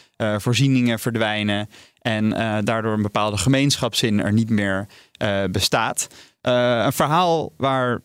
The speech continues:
en daar zullen jullie ongetwijfeld over beginnen, zeker een aantal tegenstellingen in zaten en wat dingen waarbij ze zichzelf tegensprak.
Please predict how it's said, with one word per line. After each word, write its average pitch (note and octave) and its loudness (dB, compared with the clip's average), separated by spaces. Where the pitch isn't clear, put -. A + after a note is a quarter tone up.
en A#2+ 2
daar A#2 0
zullen A#2 2
jullie A2+ 2
ongetwijfeld B2+ -2
over A#2 -2
beginnen, A2+ 2
zeker C#3 2
een A#2 -6
aantal A2+ -4
tegenstellingen C#3+ 0
in C#3 2
zaten C3 0
en A#2+ 0
wat A2 0
dingen A#2 0
waarbij G#2+ 0
ze G#2 -2
zichzelf A2 -2
tegensprak. C#3+ -2